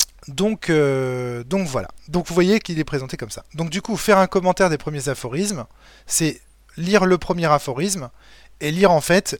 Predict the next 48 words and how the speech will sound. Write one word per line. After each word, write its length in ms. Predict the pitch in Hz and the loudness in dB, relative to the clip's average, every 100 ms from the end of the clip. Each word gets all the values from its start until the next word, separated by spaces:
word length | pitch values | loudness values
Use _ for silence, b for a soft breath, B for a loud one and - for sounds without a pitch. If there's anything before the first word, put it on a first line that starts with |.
| - | -6
les 160 | 156 190 | 0 2
commentaires 720 | - 170 156 - 180 208 - - | 2 2 0 2 2 2 -6 -16
qui 240 | 156 165 - | -16 -16 -6
sous-jacents 640 | - 208 170 151 - 185 | -4 -2 0 2 2 0
en 40 | 202 | -2
fait 220 | - 160 | -4 -8
de 80 | 135 | -6
ce 140 | - | -8
premier 260 | 135 139 156 | -8 -8 -4
aphorisme. 460 | 151 - 107 95 - _ _ B B B B - | -4 -6 -12 -16 -18 _ _ B B B B -16
Donc 200 | 135 - | -12 -2
nous 160 | 180 | 4
en 60 | 170 | 4
fait, 300 | - 180 - - - | 4 0 -2 -8 -12
regardez 380 | - 135 131 165 | -6 0 2 6
la 100 | 160 | 6
partie 320 | 156 139 - - | 4 2 -4 -6
une, 280 | 196 208 123 | -4 -2 -4
ça 180 | - 131 | -6 -4
va, 180 | 117 160 | 2 4
hein, 260 | 147 147 - _ _ - | 4 -2 -8 _ _ -14
ce 100 | - | -12
que, 100 | - | -8
ce 120 | - | -6
que 60 | 147 | -6
je 100 | - | -6
vous 100 | 151 | -6
ai 40 | |
promis, 360 | 135 160 175 175 | -6 -6 -4 -4
euh, 300 | 127 120 120 - B B - | -6 -8 -12 -16 B B -10
ce 140 | - | -4
sur 160 | 165 185 | -2 0
quoi 120 | 190 | 0
je 80 | 156 | 0
vous 80 | 147 | -4
ai 60 | |
promis 240 | - 156 160 | -6 -8 -8
qu'on 140 | 139 | -6
allait 180 | 131 123 | -6 -4
parler 220 | 131 135 | -2 -2
ce 120 | - | -4
soir, 360 | 120 160 185 - B B B B B | -6 2 2 2 B B B B B
ça 200 | - 170 | 4 8
va, 360 | 220 214 151 - - - - - - | 10 8 6 -4 -20 -20 -20 -18 -2
c'est 480 | - - - - 175 | 0 0 0 0 4
sept 260 | 208 196 | 4 6
aphorismes 540 | 165 - 165 190 160 143 | 4 2 -2 -2 -2 -4
seulement. 440 | 160 160 165 151 | -2 0 0 -2